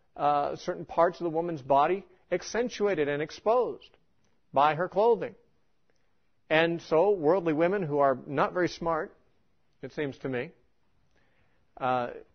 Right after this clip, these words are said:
they, they get the clothes that will turn men on. Well, then the Christians who are even less smart, because they're not supposed to want to seduce each other, uh, Christian women go out and they buy the same clothes and wear 'em to church or wherever. I'm, I'm not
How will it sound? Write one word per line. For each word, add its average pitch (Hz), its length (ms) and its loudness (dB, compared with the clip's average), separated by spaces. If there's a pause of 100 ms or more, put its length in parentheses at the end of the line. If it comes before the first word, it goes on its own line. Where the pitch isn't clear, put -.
(140)
they, 156 440 0
they 156 180 -2
get 170 240 -2
the 196 60 -4
clothes 180 560 2
that 165 160 -2
will 170 120 -2
turn 175 460 -6 (180)
men 147 220 -2
on. 226 300 -6 (160)
Well, 175 260 2
then 180 240 0
the 190 80 -2
Christians 226 480 -4
who 202 60 -2
are 185 60 6
even 175 160 0
less 233 280 0
smart, 117 380 -8 (640)
because 156 340 0
they're 202 200 2
not 226 240 -2
supposed 160 320 -2
to 139 80 -6
want 127 200 -4
to - 60 -14
seduce 117 320 -6 (320)
each 127 180 -6
other, 123 280 -6 (760)
uh, 180 260 -2 (240)
Christian 220 300 -4
women 196 160 -2
go 180 140 6
out 226 140 4
and 208 80 -6
they 214 80 -2
buy 196 220 -2
the 202 80 -10
same 220 220 -6
clothes 214 480 -4 (460)
and 156 260 -4
wear 170 140 -2
'em 190 120 -6
to 180 100 -12
church 175 420 -2
or 156 260 0 (140)
wherever. 143 460 0
I'm, 139 180 0
I'm 160 200 -2
not 160 220 0